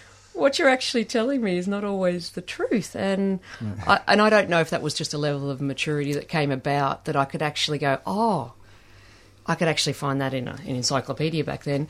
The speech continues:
Speaker 2: Yeah.
Speaker 1: Um, and that's not actually the truth. So I sort of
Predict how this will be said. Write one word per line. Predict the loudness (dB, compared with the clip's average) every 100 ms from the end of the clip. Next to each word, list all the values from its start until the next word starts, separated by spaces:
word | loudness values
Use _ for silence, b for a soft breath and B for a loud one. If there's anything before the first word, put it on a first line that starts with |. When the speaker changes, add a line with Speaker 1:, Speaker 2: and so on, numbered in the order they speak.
| B
Speaker 2:
Yeah. | -6 2
Speaker 1:
Um, | 4 4 0 0
and | 0 2
that's | 2 0
not | 0 0
actually | -2 -2 -4
the |
truth. | -4 -4 -2 -4 -8 -14 -16 -20 b b b
So | 0 4 6 6
I | 4
sort | 2 2
of | 0 -2 -10